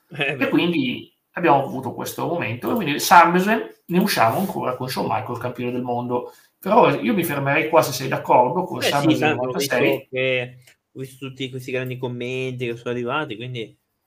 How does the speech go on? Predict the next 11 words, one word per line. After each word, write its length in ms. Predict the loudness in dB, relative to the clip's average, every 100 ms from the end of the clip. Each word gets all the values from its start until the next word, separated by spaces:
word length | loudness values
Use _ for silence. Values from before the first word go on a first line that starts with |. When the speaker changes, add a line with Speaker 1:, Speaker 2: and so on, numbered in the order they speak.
| _ _ -8
Speaker 2:
Mm-mm. 300 | -8 -8 -16 _ _
Speaker 1:
abbiamo 200 | -4 -2
fatto 200 | -2 -4
fatica 500 | -8 -4 -4 -4 -6
anche 140 | -8
ad 60 | -2
arrivare 220 | -2 -2
fino 180 | -8 -12
a 20 |
qui, 200 | -4 -4
no? 300 | -4 -6 -10